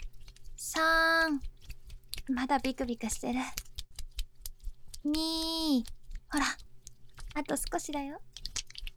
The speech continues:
一。ゼロ、ゼロ。あ、いっ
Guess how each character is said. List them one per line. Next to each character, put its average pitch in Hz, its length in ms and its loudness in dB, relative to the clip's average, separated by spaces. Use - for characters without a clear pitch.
一。 320 520 0
ゼ 403 140 8
ロ、 349 120 6
ゼ - 240 2
ロ。 - 60 8
あ、 - 40 -2
い 370 80 -6
っ - 40 -10